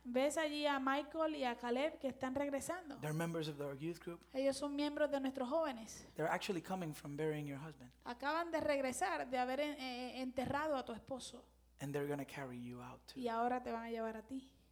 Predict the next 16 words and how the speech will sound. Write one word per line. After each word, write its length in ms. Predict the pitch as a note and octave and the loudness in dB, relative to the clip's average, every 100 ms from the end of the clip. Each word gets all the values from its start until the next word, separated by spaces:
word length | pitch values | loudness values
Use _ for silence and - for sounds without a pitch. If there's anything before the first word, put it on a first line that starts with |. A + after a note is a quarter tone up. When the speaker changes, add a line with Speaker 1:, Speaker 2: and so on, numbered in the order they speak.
| - - - D#3 | -20 -20 -8 -2
Speaker 2:
Instantly, 640 | D#3 - - B2+ B2+ B2 | -2 -4 -10 -12 -8 -6
the 80 | A#2 | -4
Bible 320 | A#2 B2 C3 | -4 -6 -8
says, 200 | - - - - - _ - | -12 -12 -16 -20 -20 _ -6
Speaker 1:
Instantáneamente, 920 | B3+ B3+ C4 B3 C4+ C#4+ C#4 B3 A#3+ | -2 0 0 0 0 0 0 0 -2
dice 240 | A3 A3+ A#3 | -2 -2 -4
la 80 | |
Biblia, 240 | G#3 G3+ G3 | -4 -6 -6
Speaker 2:
that 80 | - | -6
she 160 | - | -6
fell 280 | B2+ - D3 | -6 -6 -8
to 120 | D3 | -8
the 80 | D3 | -12
floor 300 | - C3 A#2 | -12 -8 -8
and 180 | A#2 A#2 | -8 -10
died. 400 | A#2 - A#2+ - | -10 -12 -12 -14